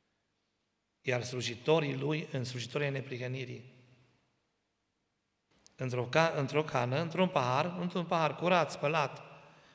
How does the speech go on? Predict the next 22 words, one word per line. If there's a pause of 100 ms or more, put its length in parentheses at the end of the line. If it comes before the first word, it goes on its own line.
punem
apă. (180)
<clears throat> (1800)
Și
într-un
alt
pahar,
tot
curat
și
spălat,
punem
aceeași
apă. (2250)
Dar, (400)
nu
facem,
dar
spun, (500)
într-unul
din
pahare,